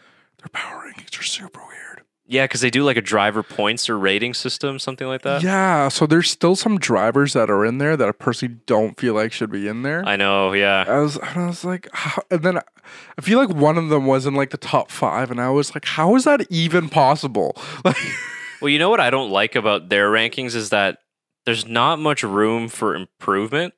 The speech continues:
Speaker 1: Yeah.
Speaker 2: Which is why we decided to go ranking the past five, because at least drivers can move up and down.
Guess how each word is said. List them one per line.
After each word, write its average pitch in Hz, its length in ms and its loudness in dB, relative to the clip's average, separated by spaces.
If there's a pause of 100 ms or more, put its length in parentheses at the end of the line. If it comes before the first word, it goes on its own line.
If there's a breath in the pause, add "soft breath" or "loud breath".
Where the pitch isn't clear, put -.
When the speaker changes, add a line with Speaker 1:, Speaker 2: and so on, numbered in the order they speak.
(160)
Speaker 1:
Yeah. 147 220 2 (260)
Speaker 2:
Which 127 240 -2
is 127 140 0
why 123 260 4
we 127 160 0
decided 113 420 0
to 104 60 -8
go 101 300 4
ranking 98 400 0
the 95 80 -6
past 98 360 -2
five, 104 440 2
because 101 400 0 (100)
at 110 120 0
least 117 220 0
drivers 107 360 0
can 101 160 -8
move 98 220 -4
up 92 120 0
and 92 120 -10
down. 101 360 -2